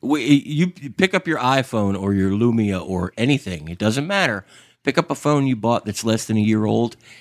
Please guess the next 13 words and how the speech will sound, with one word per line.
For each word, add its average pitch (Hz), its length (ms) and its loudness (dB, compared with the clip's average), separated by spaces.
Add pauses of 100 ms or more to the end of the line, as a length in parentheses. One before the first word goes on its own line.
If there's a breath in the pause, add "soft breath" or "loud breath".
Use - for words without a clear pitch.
(140 loud breath)
and 110 160 2
thank 120 380 -2
H 120 260 0
T 113 160 0
C 120 280 0
that 95 140 0
it - 120 -8
does 98 240 0
the 98 100 -4
things 95 300 0
it 95 100 -12
does. 117 480 0 (760 soft breath)
Because 110 540 0